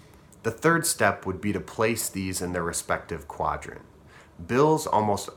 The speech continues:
always fall into the urgent and important quadrant.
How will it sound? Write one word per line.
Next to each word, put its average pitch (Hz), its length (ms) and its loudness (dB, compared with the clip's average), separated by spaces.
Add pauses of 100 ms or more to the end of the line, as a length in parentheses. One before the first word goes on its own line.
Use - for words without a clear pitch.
always 107 580 2
fall 87 320 4
into 87 280 -6
the 82 240 -8
urgent 98 480 -2
and 90 120 -6
important 82 580 -6
quadrant. 73 580 -4